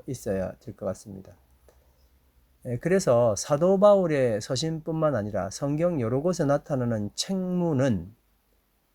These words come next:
이게 멍에라고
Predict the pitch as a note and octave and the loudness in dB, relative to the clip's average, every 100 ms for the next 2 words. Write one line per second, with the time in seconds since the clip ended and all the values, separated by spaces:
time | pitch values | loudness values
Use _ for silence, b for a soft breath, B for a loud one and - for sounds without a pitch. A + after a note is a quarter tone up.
0 | _ _ _ - C#3 G#2 G2 A2+ B2+ C#3+ | _ _ _ -6 -2 -2 0 0 2 4
1 | E3+ E3+ E3+ E3 F3 _ _ - D3 E3+ | 6 6 4 2 -2 _ _ -2 0 2
2 | D3+ G#2+ - | 2 0 -4